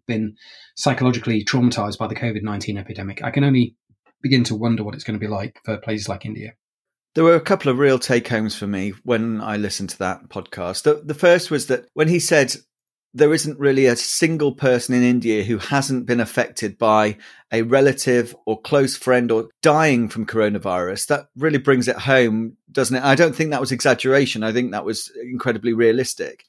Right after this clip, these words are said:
Speaker 2: The other thing was that this is young people now who in India seem to be suffering the most, not least because this wave has come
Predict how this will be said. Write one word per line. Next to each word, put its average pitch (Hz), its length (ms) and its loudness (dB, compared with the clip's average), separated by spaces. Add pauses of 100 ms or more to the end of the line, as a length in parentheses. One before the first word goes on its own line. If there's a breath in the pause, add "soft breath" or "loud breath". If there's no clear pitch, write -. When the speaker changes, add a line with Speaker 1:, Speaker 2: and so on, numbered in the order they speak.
Speaker 2:
The 170 80 4
other 196 140 4
thing 151 240 0
was 127 240 2
that 151 120 -4
this 165 160 -2
is 123 140 -2
young 156 320 2
people 123 300 -4
now 95 380 -4
who 113 200 -6
in 110 100 0
India 110 400 0
seem 160 340 0
to - 100 -10
be 123 100 0
suffering 123 460 0
the 120 80 0
most, 123 440 0 (300 loud breath)
not 208 140 2
least 196 180 4
because 180 240 2
this 180 220 2
wave 160 220 4
has 156 120 0
come 151 320 2